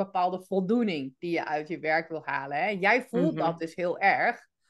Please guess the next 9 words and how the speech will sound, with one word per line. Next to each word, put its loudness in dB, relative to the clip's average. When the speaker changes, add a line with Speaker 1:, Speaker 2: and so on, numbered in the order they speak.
Speaker 1:
Wat 0
dus -4
het -10
groene 8
licht 4
is, 0
hè, 2
voor, 4
eh, 8